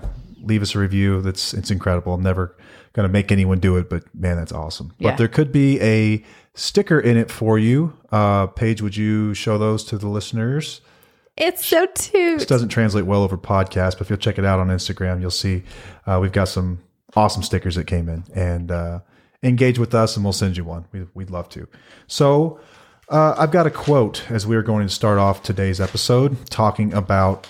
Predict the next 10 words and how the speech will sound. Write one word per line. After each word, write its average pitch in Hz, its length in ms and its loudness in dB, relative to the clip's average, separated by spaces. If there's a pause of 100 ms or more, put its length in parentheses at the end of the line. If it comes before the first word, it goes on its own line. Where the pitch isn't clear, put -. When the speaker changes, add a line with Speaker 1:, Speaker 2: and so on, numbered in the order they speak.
Speaker 1:
contentment - 880 -2 (560)
Speaker 2:
Yeah. - 420 -2
Speaker 1:
and 98 80 0
the 101 100 0
things 107 420 0
that 90 240 0 (580)
lead 113 400 2
to 113 220 2
being 98 320 2
discontent 143 920 0